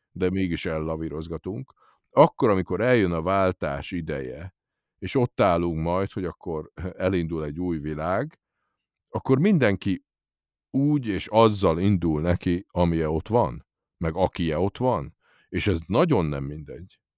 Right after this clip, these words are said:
hogy az, az milyen pont lesz. Mert gondold végig, minél kevesebben lesznek kétségbeesve, annál kevesebben éreznek majd motivációt arra, ráadásul nem, nem, nem pánikba esve,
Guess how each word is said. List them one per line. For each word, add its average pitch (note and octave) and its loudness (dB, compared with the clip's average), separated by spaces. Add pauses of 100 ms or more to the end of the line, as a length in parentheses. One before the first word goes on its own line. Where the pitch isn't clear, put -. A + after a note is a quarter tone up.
(140)
hogy F2 -4
az, D#2+ -4
az F2+ -8
milyen D2+ -4
pont C#2+ -10
lesz. - -18
Mert F2 -8
gondold G#2 2
végig, E2+ -2 (300)
minél A#2+ 4
kevesebben F2+ 0
lesznek D#2 -8
kétségbeesve, E2+ -8 (920)
annál A#2+ 4
kevesebben F#2 0
éreznek F2+ 0
majd D2+ -6
motivációt E2 -2
arra, A2 -2 (800)
ráadásul C#2+ -10 (120)
nem, D#2+ -20 (280)
nem, D#2 -8
nem D#2+ -4
pánikba E2 -6
esve, D3 -6